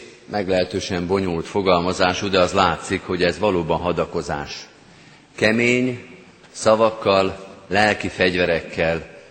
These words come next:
lelki érvekkel való hadakozás. Van olyan illúzió a világban és a keresztényekben is,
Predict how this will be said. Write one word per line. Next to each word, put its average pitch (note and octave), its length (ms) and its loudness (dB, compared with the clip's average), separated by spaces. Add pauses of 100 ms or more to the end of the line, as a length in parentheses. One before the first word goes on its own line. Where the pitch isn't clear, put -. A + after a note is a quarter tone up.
(120)
lelki F2+ 400 -2
érvekkel D#2+ 640 -2
való E2+ 220 -2
hadakozás. D#2 920 -6 (1120)
Van A2 220 4
olyan G#2+ 240 4
illúzió G2 580 2
a E2+ 80 2
világban F#2+ 540 0
és E2+ 140 -6
a E2+ 80 -8
keresztényekben E2 920 -4
is, G#2 320 -4